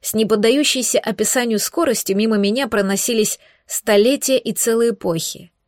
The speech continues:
Я видела, как возводился Великий Риф, как подымался из морских глубин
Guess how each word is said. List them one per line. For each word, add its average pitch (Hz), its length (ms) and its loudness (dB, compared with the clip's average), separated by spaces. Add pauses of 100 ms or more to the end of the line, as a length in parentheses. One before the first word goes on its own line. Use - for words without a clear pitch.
(420)
Я 226 160 2
видела, 254 300 4
как 190 240 -2
возводился 202 600 0
Великий 202 420 0
Риф, 170 480 -6 (480)
как 214 200 0
подымался 240 460 2
из 202 80 2
морских 214 400 0
глубин 208 480 2